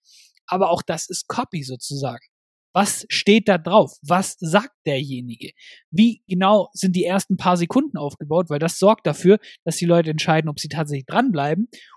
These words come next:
oder weiter skippen, weiter scrollen sozusagen. Und dementsprechend schau, dass du solche Arten von Ads erstellst.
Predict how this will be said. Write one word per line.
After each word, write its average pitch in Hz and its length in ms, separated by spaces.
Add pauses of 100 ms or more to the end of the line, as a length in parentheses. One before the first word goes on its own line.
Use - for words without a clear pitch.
(180)
oder 180 220
weiter 190 280
skippen, 175 480
weiter 151 200
scrollen 139 440
sozusagen. 135 540 (800)
Und 160 80
dementsprechend 185 640 (300)
schau, 226 360
dass 190 220
du 175 80
solche 196 500
Arten 170 400
von 165 340
Ads 170 260
erstellst. 190 640